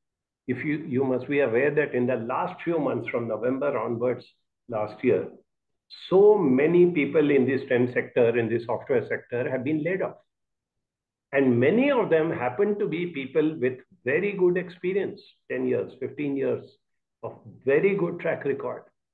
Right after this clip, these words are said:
So when a recession hits, what happens? The people who have not got that passion, who have not come in because they are committed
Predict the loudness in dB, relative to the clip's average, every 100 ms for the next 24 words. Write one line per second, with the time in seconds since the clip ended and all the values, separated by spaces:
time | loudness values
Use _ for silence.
0 | _ _ _ _ _ _ _ _ -4 -2
1 | 0 2 4 4 2 -2 -4 -2 -2 -2
2 | -4 -8 -12 -8 -8 -8 -6 -4 -4 -8
3 | _ _ _ _ _ _ _ _ _ -4
4 | -4 -2 -4 -2 -2 -2 -6 -18 _ 0
5 | 2 0 -4 -2 -2 0 -2 0 -2 -2
6 | -2 -4 -4 -6 -6 -2 0 2 0 0
7 | -4 -6 -4 -2 0 0 -2 -2 -2 -2
8 | -2 -2 -2 -6 -6 -4 -2 -4 -6